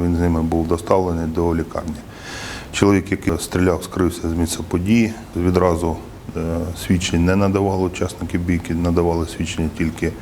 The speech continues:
випадкові свідки, персонал закладу. Е, в ході проведення оперативно-розшукових заходів було встановлено особу, яка стріляла, і через майже, е, три години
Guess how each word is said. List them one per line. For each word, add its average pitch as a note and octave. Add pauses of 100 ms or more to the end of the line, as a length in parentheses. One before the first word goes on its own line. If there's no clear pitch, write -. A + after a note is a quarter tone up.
(420)
випадкові E2+
свідки, G#2
персонал F2 (400)
закладу. F2 (1000)
Е, F2
в E2
ході G#2
проведення F2+
оперативно-розшукових F2
заходів F2+
було F2
встановлено D#2+ (220)
особу, F#2 (640)
яка E2+
стріляла, F2 (480)
і F2+ (120)
через E2+
майже, E2 (1000)
е, D#2+
три G2
години G#2